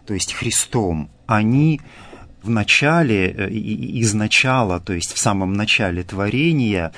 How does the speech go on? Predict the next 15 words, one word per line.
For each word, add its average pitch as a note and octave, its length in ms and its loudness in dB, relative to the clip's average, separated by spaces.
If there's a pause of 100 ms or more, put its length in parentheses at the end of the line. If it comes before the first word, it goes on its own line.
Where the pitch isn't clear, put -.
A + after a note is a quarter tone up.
(140)
были A#2 640 0 (320)
насаждены A2+ 1120 2 (120)
эти F#2 260 -8
деревья. F2 760 -4 (480)
В B2 100 -6
греческом C3 720 2
языке B2+ 800 0 (100)
обороту B2+ 760 2 (400)
дательный G#2+ 800 0 (140)
самостоятельный B2+ 1000 0
соответствует A#2 800 -2
оборот, A2+ 540 -2 (360)
э, G#2+ 300 -4
родительный A#2+ 760 -2
самостоятельный. F2+ 1120 -6